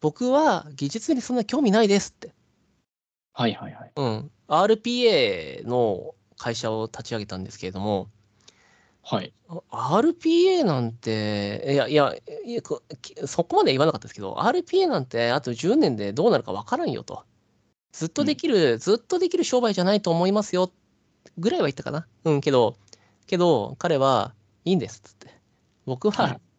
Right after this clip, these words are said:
Speaker 1: アールピーエーより先の技術は、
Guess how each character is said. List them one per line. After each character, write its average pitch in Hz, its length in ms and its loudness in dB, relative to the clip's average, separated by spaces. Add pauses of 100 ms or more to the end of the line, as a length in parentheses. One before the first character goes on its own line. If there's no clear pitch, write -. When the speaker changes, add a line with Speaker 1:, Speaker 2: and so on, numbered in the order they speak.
(300)
Speaker 1:
ア 147 220 0
ー 170 40 4
ル 208 100 2
ピ 233 120 -6
ー 247 140 -4
エ 226 40 -2
ー 240 100 0
よ 180 140 2
り 147 140 2
先 - 260 -4
の 175 160 6
技 147 80 -4
術 156 240 -4
は、 143 300 2